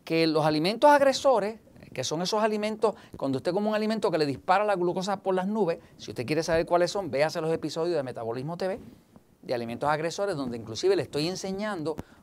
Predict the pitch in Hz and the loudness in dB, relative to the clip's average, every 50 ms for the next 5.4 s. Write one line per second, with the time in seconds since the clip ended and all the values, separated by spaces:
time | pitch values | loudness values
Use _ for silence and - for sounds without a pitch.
0 | _ _ _ - 160 160 190 208 220 226 220 180 - - - 190 208 208 190 185 | _ _ _ 6 8 8 8 8 4 -2 -4 -6 -6 -4 0 0 2 4 2 2
1 | - - 143 120 - - - 202 190 185 190 - - - - - - - - - | 2 0 -4 -6 -6 -4 0 2 2 2 0 -2 -8 -20 -20 -20 -20 -14 -10 -8
2 | 147 - - - 143 135 143 160 160 151 160 160 147 151 156 160 - 175 165 170 | -8 -8 -2 0 2 2 4 4 2 0 0 0 -2 -2 -4 -4 -4 -4 -4 -4
3 | - - 185 180 190 202 202 - - 165 160 196 240 - _ _ - _ - _ | -4 -2 -2 -2 0 -2 -2 0 0 2 2 0 -2 -6 _ _ -20 _ -20 _
4 | _ _ _ - 139 131 127 123 120 117 120 135 147 175 160 120 120 127 147 175 | _ _ _ -6 -4 -2 0 0 -2 0 0 -2 0 0 -2 -4 -4 -4 -4 -2
5 | 196 285 294 294 233 - 156 | 0 0 0 0 -2 -6 -8